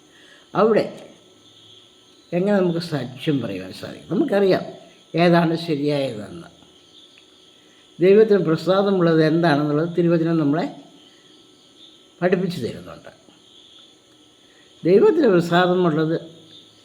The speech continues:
നിവർത്തിക്കുവാൻ നാം ജീവിക്കുന്ന തല-,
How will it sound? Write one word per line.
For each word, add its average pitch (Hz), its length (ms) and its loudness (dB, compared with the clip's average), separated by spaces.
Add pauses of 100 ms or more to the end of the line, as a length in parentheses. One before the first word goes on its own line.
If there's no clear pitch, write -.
നിവർത്തിക്കുവാൻ 160 760 0 (1400)
നാം 185 420 2
ജീവിക്കുന്ന 175 640 2
തല-, 131 400 -6